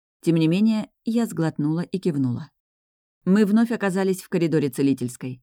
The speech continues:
К счастью, вокруг никого не было, хотя я видела, как торчали любопытные носы из соседних палат.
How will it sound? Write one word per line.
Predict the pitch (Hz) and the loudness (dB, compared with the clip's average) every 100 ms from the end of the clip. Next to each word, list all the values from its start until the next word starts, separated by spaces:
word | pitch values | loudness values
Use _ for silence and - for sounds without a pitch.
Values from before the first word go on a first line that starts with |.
| _ | _
К | |
счастью, | - 160 156 160 | -4 -4 -2 -2
вокруг | 156 151 170 | -2 -2 -2
никого | 160 151 156 160 | -2 -2 0 0
не | 147 | 0
было, | 127 127 - | -2 -6 -8
хотя | 151 151 | -6 -4
я | 147 | -4
видела, | 165 220 131 131 | -4 -4 -4 -2
как | 135 - | -6 -6
торчали | 147 - 160 147 | -8 -6 -4 -2
любопытные | 143 151 147 160 160 156 | 0 -2 -4 -2 0 0
носы | 151 - 196 | 0 -4 -8
из | - 185 | -6 -6
соседних | 180 175 151 156 - | -6 -6 -4 -4 -4
палат. | 180 151 127 | -6 -6 -8